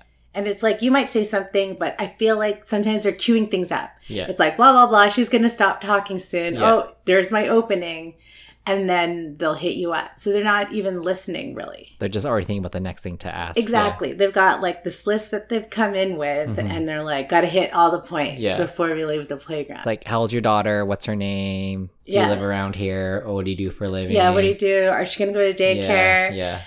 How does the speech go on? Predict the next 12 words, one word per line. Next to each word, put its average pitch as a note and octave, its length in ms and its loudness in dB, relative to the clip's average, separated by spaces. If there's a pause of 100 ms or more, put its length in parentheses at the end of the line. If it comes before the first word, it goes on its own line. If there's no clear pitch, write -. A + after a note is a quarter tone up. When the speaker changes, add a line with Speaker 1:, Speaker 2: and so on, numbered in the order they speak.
Speaker 1:
And F#3 100 4
it's G3+ 80 4
Speaker 2:
What G#3 60 4
Speaker 1:
like, G3 60 2
Speaker 2:
school? G#3 120 4
Speaker 1:
dude, G#3 220 8
I'm G3 100 4
not A3 160 2
even G#3 220 -4
talking F3+ 480 -2
about D#3 360 -8
that. - 340 -10